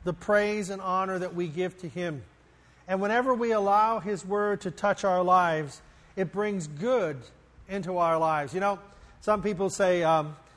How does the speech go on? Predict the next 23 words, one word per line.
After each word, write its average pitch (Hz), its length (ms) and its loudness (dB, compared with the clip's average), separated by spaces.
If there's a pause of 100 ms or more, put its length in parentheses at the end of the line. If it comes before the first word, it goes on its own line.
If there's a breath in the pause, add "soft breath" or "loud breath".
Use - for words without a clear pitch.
(180 soft breath)
they, 185 240 4
they, 180 180 0 (240)
you 185 80 -4
know, 170 100 -2
we 170 160 -4
have 175 280 2
these 151 200 -8
flowers 165 800 0 (160)
around 147 340 -6
our 139 100 -4
house, 147 460 -4
and, 127 240 -12 (440 soft breath)
and 165 160 -10
they're, 190 360 2
they, 185 160 0
they're 175 320 -6
blooming. 151 680 -6 (340)
You 247 80 -10
know, 185 100 -4
they're, 185 240 -4
they're 185 280 -4 (200)
really 185 260 -2
grown, 156 420 -2